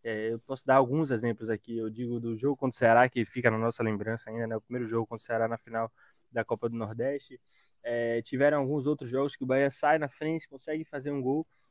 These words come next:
e não consegue segurar ali o resultado, fica um jogo difícil, fica um jogo truncado. Então, é, aos quarenta e cinco minutos, Lucas Fonseca, ele vai com,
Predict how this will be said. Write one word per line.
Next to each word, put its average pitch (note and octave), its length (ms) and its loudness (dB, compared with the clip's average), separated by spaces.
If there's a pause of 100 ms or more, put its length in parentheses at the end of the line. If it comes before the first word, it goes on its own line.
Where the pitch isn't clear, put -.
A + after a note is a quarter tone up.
(100)
e C3+ 40 -12
não D3+ 100 -2
consegue C#3+ 320 -2
segurar B2+ 360 0
ali A#2+ 120 0
o B2 60 -2
resultado, C3 540 -2
fica B2+ 260 -8
um A#2+ 60 -6
jogo A#2 200 -4
difícil, C#3 480 -6
fica B2+ 180 -16
um B2+ 60 -6
jogo A#2+ 240 -4
truncado. C3 560 2 (480)
Então, C#3 680 4
é, C3 220 8
aos C#3+ 180 8
quarenta F3 280 4
e - 40 -20
cinco F3 120 -2
minutos, D#3+ 340 0
Lucas F3 300 2
Fonseca, D#3+ 400 2
ele C3 140 8
vai C#3+ 400 8
com, B2+ 360 -6